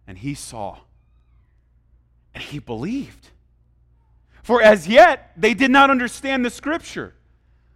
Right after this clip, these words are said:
that he, that is Jesus, must ri-, must rise from the dead. Then the disciples went back to their homes.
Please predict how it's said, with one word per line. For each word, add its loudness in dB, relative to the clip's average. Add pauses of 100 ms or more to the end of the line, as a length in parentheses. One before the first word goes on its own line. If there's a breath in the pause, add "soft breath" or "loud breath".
(120)
that 4
he, 0
that 2
is -6
Jesus, -6
must 0
ri-, -2
must -4
rise -2 (320 soft breath)
from -6
the -6
dead. -8 (840)
Then -2
the -2
disciples -8 (160)
went -6
back -2
to -8
their -4
homes. -8